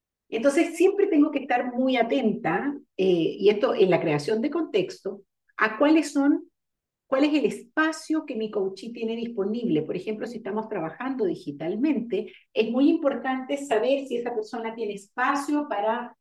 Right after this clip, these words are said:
caminar hacia atrás, para caminar hacia un lado, si tiene elementos como cojines o muebles,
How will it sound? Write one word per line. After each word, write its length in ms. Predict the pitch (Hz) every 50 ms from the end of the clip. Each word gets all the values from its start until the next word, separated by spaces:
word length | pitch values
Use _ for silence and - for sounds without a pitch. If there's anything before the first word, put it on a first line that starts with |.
| _ _ _
caminar 440 | - 196 196 196 190 196 202 214 220
hacia 320 | 226 - - - 165 160
atrás, 460 | 170 233 240 254 254 254 254 262 262 - - _ _ _ _
para 240 | - - - 185 185
caminar 400 | 180 180 180 180 175 185 202 214
hacia 240 | 220 220 - 208 175
un 160 | 165 165 160
lado, 800 | 220 233 247 247 254 254 254 254 254 254 254 254 254 254 - _ _ _ _
si 220 | _ - 240 233 247
tiene 440 | 269 269 269 269 277 277 277 269 -
elementos 960 | 233 226 226 226 208 208 233 285 320 311 294 277 - - 254 254 254 254 - -
como 420 | 220 196 196 196 196 185 180 -
cojines 880 | 175 165 165 - - 277 285 285 285 254 240 240 247 254 - - - -
o 200 | - 196 196 196
muebles, 800 | 214 240 277 311 285 233 220 214 220 226 233 233 233 - -